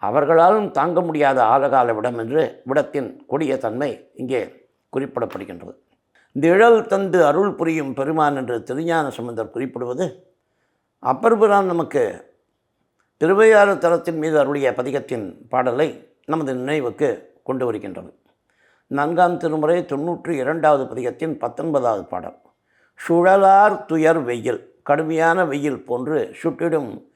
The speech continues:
பிறவிச் சுழலாகிய நோய். "கழலா வினைகள்", எளிதில் கழிக்க முடியாத வினைகள். "காலவனம்",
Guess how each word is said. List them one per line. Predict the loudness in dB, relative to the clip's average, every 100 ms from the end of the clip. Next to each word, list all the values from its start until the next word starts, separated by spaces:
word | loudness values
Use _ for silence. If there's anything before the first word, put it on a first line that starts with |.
| _ _ _
பிறவிச் | 2 6 6 4 -2
சுழலாகிய | -6 2 4 4 2 0 0 -2 -2
நோய். | -4 -4 -6 _ _ _ _ _ _ _ 0
"கழலா | 4 6 6 6 6 4
வினைகள்", | 0 -2 -2 -4 -12 _ _ _
எளிதில் | 0 2 4 4 2 2 -6 -14 _ _ -2
கழிக்க | 0 0 0 0
முடியாத | 0 0 2 2 0
வினைகள். | -2 -8 -10 -14 _ _ _ _ _ _
"காலவனம்", | 0 6 6 6 4 2 -4 -8